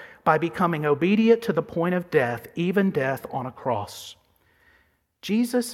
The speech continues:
humbled himself to the worst form of punishment for criminals known for man at the time.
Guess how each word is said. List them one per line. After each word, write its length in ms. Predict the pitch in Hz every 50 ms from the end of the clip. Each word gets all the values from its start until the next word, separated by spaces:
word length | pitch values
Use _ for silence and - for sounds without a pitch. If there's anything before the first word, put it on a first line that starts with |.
| - -
humbled 360 | - 170 175 180 170 180 175 -
himself 800 | - 165 156 165 - - - 139 120 107 101 - - - _ _ _ _ _ _ _ _ _ _ _ _ _ -
to 120 | 170 147
the 140 | 117 139 127
worst 640 | 135 131 131 156 190 214 240 233 - - - - - - _ _
form 500 | - - 196 185 190 190 190 196 190 196 -
of 240 | - - 160 - -
punishment 640 | - - 190 175 180 185 165 - - 180 170 170 -
for 140 | - - 143
criminals 680 | - - - 175 170 175 165 165 165 160 156 151 -
known 500 | 143 135 147 156 156 156 160 160 156 160 - - - - _ -
for 160 | - 165 156
man 500 | 151 143 131 123 123 123 123 123 117 -
at 180 | - 127 - -
the 80 | 139
time. 480 | - - - 117 101 95 95 95 92